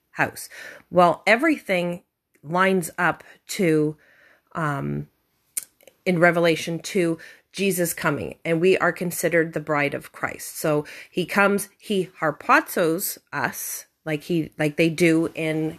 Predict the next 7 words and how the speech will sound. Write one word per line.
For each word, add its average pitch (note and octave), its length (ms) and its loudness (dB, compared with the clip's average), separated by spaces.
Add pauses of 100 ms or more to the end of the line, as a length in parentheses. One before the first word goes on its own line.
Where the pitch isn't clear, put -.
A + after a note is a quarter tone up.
Galilean E3+ 680 2
traditions, D3 720 -8 (380)
where G3 220 6
they, F3+ 380 2
it's E3+ 140 -4
actually A3 360 -2
called E3+ 260 -4